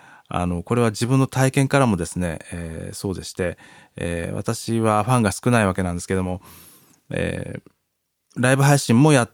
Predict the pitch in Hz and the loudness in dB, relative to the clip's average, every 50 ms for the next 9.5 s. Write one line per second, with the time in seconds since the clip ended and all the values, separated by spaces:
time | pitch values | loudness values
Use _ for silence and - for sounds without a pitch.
0 | _ _ _ _ _ _ - 117 110 104 - 87 78 78 - 143 156 170 - _ | _ _ _ _ _ _ 0 2 2 2 0 -2 -6 -2 0 2 2 2 0 _
1 | _ _ _ _ _ - - - 156 151 147 131 117 104 95 - - 127 139 143 | _ _ _ _ _ -8 -2 0 2 4 4 4 4 2 0 0 0 0 2 2
2 | 139 - 139 113 98 - 92 90 85 - 90 85 - 92 87 - 92 90 - 87 | 2 4 2 2 2 0 -2 -2 -2 -4 -6 -6 -6 -6 -6 -6 -6 -6 -6 -6
3 | 85 85 - 92 85 82 80 87 92 - - _ _ _ _ _ _ _ _ - | -8 -8 -8 -8 -8 -8 -8 -10 -12 -14 -16 _ _ _ _ _ _ _ _ -8
4 | 101 107 131 - 175 180 131 98 - - - 110 104 98 98 90 90 87 - 85 | -6 -4 2 4 4 6 6 4 0 0 0 0 2 2 2 0 -2 -4 -8 -8
5 | - - 92 - - _ _ _ _ _ _ - 101 98 - 98 - - 110 85 | -10 -10 -12 -14 -18 _ _ _ _ _ _ -4 -4 -2 -2 -4 -6 -6 -4 -2
6 | 101 107 101 - - - - - _ _ _ _ _ - - 85 85 - 87 85 | 0 0 0 0 -2 -8 -16 -20 _ _ _ _ _ -12 -10 -10 -8 -10 -10 -12
7 | - - - - - - 76 - - _ _ _ _ _ _ _ _ _ _ _ | -12 -14 -14 -16 -16 -18 -18 -20 -20 _ _ _ _ _ _ _ _ _ _ _
8 | _ _ _ _ - - - 131 123 120 117 113 113 113 110 - - - - 123 | _ _ _ _ -18 -2 2 2 4 4 4 4 2 2 2 0 -2 -6 -10 -6
9 | - 131 127 139 156 165 139 104 92 90 | -2 0 0 2 2 4 4 4 4 2